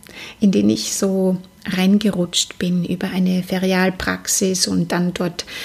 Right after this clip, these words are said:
hängen geblieben bin. Und irgendwann ist mir dann dort gesagt worden, dass ich diesen Job gut mache, dass ich sehr gerne bleiben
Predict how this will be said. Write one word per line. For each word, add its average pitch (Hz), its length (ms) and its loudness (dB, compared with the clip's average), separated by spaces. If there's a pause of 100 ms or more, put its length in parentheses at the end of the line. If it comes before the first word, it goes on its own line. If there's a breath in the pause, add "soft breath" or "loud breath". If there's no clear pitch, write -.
(140 loud breath)
hängen 196 340 4
geblieben 185 580 0
bin. 175 360 0 (1200 loud breath)
Und 220 320 4
irgendwann 190 800 2 (680)
ist 208 200 2
mir 185 140 2
dann 180 200 0
dort 175 440 -6
gesagt - 680 -4
worden, 175 640 -2 (720)
dass 104 240 4
ich - 360 -4 (1300)
diesen 202 300 0
Job 170 180 -8 (240)
gut 370 260 2
mache, 339 500 0
dass 185 200 -4
ich - 240 -6
sehr 226 400 2
gerne 202 540 0 (180)
bleiben 185 720 0